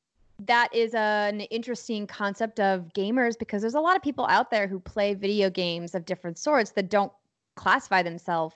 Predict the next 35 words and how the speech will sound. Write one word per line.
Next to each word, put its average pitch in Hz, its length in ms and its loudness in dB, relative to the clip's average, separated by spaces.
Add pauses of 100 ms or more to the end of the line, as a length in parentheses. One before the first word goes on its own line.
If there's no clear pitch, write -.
as 151 240 -2 (100)
gamers. 190 540 -6 (340)
And 226 100 0
I 240 40 2
think 262 140 2
there's 254 180 4
always 220 260 4
been 214 160 2
a 196 80 4
lot 190 280 4
more 185 400 -2
people 196 320 -6
who 185 260 -4
enjoy 180 720 2 (360)
the 214 80 2
medium 208 460 4
of 185 120 2
video 185 260 4
games 175 580 -2
than 170 520 2 (180)
openly 190 400 -2
talk 170 300 -2
about 220 260 4
it. 285 220 2
But 214 160 4
I'm 202 100 -2
glad 196 400 2
that 214 80 -6
we're 208 160 -2
in 180 200 -4
an 180 100 -4
era 170 260 0
now 170 220 0
where 170 260 0
inclusivity 180 1000 0